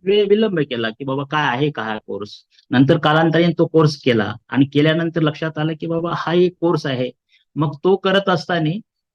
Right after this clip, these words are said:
अ, सुरुवातीला तर फक्त वाचनच त्यांचं, सरांचे ऑडिओ आहे, तर फक्त आपण जसं रेडिओ ऐकतो तसं ऐकत होतो आम्ही. मग फक्त माहितीच घेत होतो फक्त. हर्बल रिलीज काय म्हणतो, सीबीटी काय आहे, आर-, आरईबीटी काय आहे,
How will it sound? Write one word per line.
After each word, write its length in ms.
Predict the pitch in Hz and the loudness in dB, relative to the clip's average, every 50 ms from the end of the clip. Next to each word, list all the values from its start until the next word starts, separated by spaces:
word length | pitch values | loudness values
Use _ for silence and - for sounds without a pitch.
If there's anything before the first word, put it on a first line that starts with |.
| _ _ - | _ _ -10
अ, 240 | 165 160 165 165 156 | -6 -4 -4 -4 -4
सुरुवातीला 640 | 143 - 165 160 175 185 196 196 196 208 202 214 | -4 -4 -4 -2 -2 -2 -2 -2 -2 -2 -2 -2
तर 180 | 214 214 226 220 220 | -2 -2 -4 -4 -6
फक्त 200 | 214 208 - - | -8 -8 -6 -6
वाचनच 540 | 233 220 214 196 202 240 247 240 226 196 - | -4 -2 -2 -2 -4 -4 -4 -4 -4 -4 -4
त्यांचं, 380 | 202 180 180 180 175 170 175 175 - _ | -6 -6 -4 -2 -2 -2 -4 -4 -8 _
सरांचे 420 | _ - 143 135 147 151 156 151 165 | _ -8 -6 -4 -4 -4 -4 -2 -2
ऑडिओ 280 | 151 147 151 165 175 | 0 0 0 0 0
आहे, 180 | 170 147 139 151 | 0 0 0 -2
तर 400 | 147 - _ _ _ _ - 175 156 | -4 -10 _ _ _ _ -16 -10 -8
फक्त 220 | 170 165 - - 196 | -8 -8 -6 -4 -4
आपण 240 | 185 170 180 190 | -4 -2 -2 -2
जसं 180 | 180 175 160 202 | -2 -2 0 0
रेडिओ 260 | 190 175 180 190 196 | 2 4 4 4 4
ऐकतो 260 | 196 185 185 190 190 175 | 2 0 -2 -4 -6 -6
तसं 240 | 180 156 165 214 202 | -6 -6 -6 -6 -6
ऐकत 320 | 160 135 131 127 - - 107 | -4 -4 -6 -6 -6 -8 -8
होतो 180 | 107 104 - - | -8 -10 -10 -12
आम्ही. 160 | - - - _ _ _ _ _ _ _ _ _ _ _ _ _ _ | -16 -16 -18 _ _ _ _ _ _ _ _ _ _ _ _ _ _
मग 120 | 147 156 156 - | -2 -2 0 0
फक्त 200 | 196 180 - - | -2 -2 0 2
माहितीच 460 | 240 208 208 202 208 226 220 262 247 214 | 2 2 4 4 4 4 4 4 4 4
घेत 180 | 202 190 156 | 4 4 4
होतो 200 | 156 139 - 127 | 2 0 0 -2
फक्त. 260 | 113 - - 101 - _ _ _ _ _ _ _ _ - | -6 -8 -12 -18 -18 _ _ _ _ _ _ _ _ -2
हर्बल 280 | 135 143 156 160 165 165 | -2 0 0 0 0 0
रिलीज 340 | 156 151 151 156 156 147 - | 0 0 0 0 -2 -4 -4
काय 200 | - 151 147 139 | -4 -4 -2 -2
म्हणतो, 400 | 139 135 127 120 123 131 131 127 | 0 -2 -2 -2 -4 -6 -8 -6
सीबीटी 420 | - 143 139 139 147 143 139 139 | -6 -6 -4 -2 -2 -2 -2 -6
काय 260 | 131 - 131 123 123 | -8 -6 -6 -6 -6
आहे, 160 | 120 120 120 | -4 -4 -4
आर-, 340 | 120 117 113 120 123 120 117 | -4 -4 -4 -6 -6 -8 -8
आरईबीटी 520 | - 123 123 135 143 135 127 123 120 123 120 | -8 -4 -2 -2 -2 0 -2 -4 -4 -6 -12
काय 260 | - - - 107 101 98 | -14 -14 -14 -12 -10 -10
आहे, 240 | 101 101 104 104 | -8 -8 -8 -8